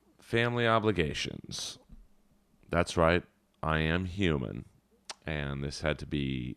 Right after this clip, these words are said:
uh, delayed a week, but I still wanna talk about it, and it's obviously the biggest news in the world of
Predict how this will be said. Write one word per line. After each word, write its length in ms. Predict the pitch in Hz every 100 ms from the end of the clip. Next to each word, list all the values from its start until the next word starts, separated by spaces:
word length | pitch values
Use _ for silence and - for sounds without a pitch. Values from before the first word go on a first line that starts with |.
| 62
uh, 60 |
delayed 420 | 69 76 73 78 80
a 60 |
week, 400 | 78 87 117 - - _ _ _ _ -
but 120 | 80
I 20 |
still 220 | 87 - 107
wanna 160 | 92
talk 300 | - 92 90
about 280 | 87 87 95
it, 140 | 120 - _ _ _ _ _
and 520 | - 76 71 71 69 69
it's 560 | 73 69 - - - - _ _ _ _ _ _ _ -
obviously 480 | 78 73 73 - 78
the 140 | 67 67 - -
biggest 420 | 76 69 71 -
news 420 | 76 73 78 73
in 100 | 71
the 140 | 67
world 460 | 67 71 73 73 69
of 280 | 69 67